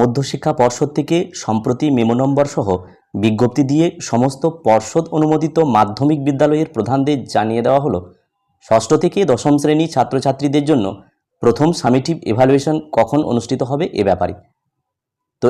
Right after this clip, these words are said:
এই বিজ্ঞপ্তি অনুসারে বলা হচ্ছে, দু হাজার পঁচিশ সালের ষষ্ঠ থেকে দশম শ্রেণীর প্রথম সামেটিভ ইভ্যালুয়েশন এপ্রিল মাসে অনুষ্ঠিত হবে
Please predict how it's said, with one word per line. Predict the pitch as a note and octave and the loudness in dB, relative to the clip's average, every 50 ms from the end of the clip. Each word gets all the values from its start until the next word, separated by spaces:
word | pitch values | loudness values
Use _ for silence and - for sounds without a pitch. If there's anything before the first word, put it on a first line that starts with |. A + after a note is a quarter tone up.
| B2+ C#3+ | 4 4
এই | B2 A#2 A#2+ | 4 4 2
বিজ্ঞপ্তি | C3+ C3+ C3+ D#3+ D#3+ - F#3+ F3+ F3+ | 0 0 0 -2 0 0 0 0 0
অনুসারে | F#3 F3+ - F#3 F#3+ F3+ F#3+ | 0 0 0 0 0 2 2
বলা | - B2 C3 D#3 | 2 2 2 0
হচ্ছে, | D#3 D#3 - - G2 - - - _ _ _ _ _ _ _ - A2 | -2 -2 -2 -4 -4 -4 -6 -10 _ _ _ _ _ _ _ -4 0
দু | A#2+ A#2+ A#2+ | 2 4 4
হাজার | A2 A#2+ B2 - - | 4 4 2 2 0
পঁচিশ | A#2+ - E3+ E3+ - - | -2 -2 -2 -4 -2 -2
সালের | F3 E3+ F3+ F#3 A3 - - - - - | -2 -2 -2 -2 -4 -8 -12 -16 -6 -2
ষষ্ঠ | - G#3+ G#3+ - - E3 D#3+ - | -2 -2 0 0 -2 -2 -2 -2
থেকে | D#3+ - F3+ F3 D#3 B2 | -2 -2 -2 -2 0 0
দশম | A#2 G#2+ - D3 D3 C#3+ | 0 0 0 0 0 0
শ্রেণীর | C#3+ D3+ D#3 D#3 D#3+ D#3+ E3 - - _ _ _ - | 0 0 0 2 0 -2 -4 -8 -14 _ _ _ -2
প্রথম | B2 A#2 A#2 - E3 F3+ F3 - | 0 0 2 2 0 -2 -2 -2
সামেটিভ | - C3+ C#3+ C#3+ C#3+ D#3+ D#3 - - A2 | 0 0 0 0 0 -2 -4 -4 -4 -4
ইভ্যালুয়েশন | F#2+ B2+ C#3 D3 D3+ D#3 D3+ - E3+ E3+ F3+ - - _ _ _ _ _ _ - | 0 2 2 2 2 2 0 -2 -4 -4 -6 -8 -16 _ _ _ _ _ _ 0
এপ্রিল | A#2 A2+ - - C3+ C3+ C3+ C#3 | 0 0 0 2 2 4 4 4
মাসে | C#3 - - D#3 E2+ | 2 2 0 -2 0
অনুষ্ঠিত | A2+ A#2 - - D#3+ C3 G#2 | -2 -2 0 -2 0 0 0
হবে | F2 F2 G2+ | 0 -2 -2